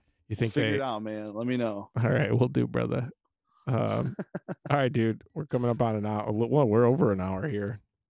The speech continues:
Speaker 2: Nice.
Speaker 1: Yeah, anything
Speaker 2: That
Speaker 1: else
Speaker 2: was
Speaker 1: you,
Speaker 2: good
Speaker 1: uh,
Speaker 2: chat, man.
Speaker 1: you wanna touch on tonight?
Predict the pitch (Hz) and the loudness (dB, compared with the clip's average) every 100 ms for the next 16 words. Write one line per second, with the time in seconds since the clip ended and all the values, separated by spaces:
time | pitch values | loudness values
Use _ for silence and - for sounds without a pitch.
0 | _ _ - 127 151 - - - 117 110 | _ _ -4 -2 -2 -6 -10 -2 2 2
1 | 113 113 120 123 123 113 113 110 117 113 | 4 4 4 4 4 6 6 6 4 0
2 | 110 110 139 160 143 143 107 - 127 135 | -6 -8 -8 -6 0 2 2 0 0 2
3 | 127 131 135 139 | 2 2 2 2